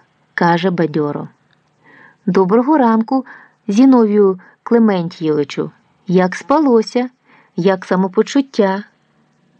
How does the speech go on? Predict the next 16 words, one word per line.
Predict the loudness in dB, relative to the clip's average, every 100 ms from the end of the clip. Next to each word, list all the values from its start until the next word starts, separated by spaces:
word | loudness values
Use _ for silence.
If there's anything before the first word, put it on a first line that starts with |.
| _ _ _
Хлів | -14 -4 2 4 2 0 _ _ _ _ -2
порожнісінький, | 2 2 2 2 0 -4 -8 -4 -2 -4 _ -20 _ 0
як | 2
і | 2
квартира | 0 0 2 2 2 2
молодого | 0 0 0 0 -2
спеціаліста. | -4 -2 0 2 0 -2 -6 -10 -10 _ _ -20 -20 -8 0
Нема | 2 4
ні | 2 2
курей, | 0 0 2 4
ні | 2 0
гусей, | -4 -4 0 2
ні | 2 0
корови, | 0 2 2 0
ні | -2 -6
свині. | -4 -4 -2 -6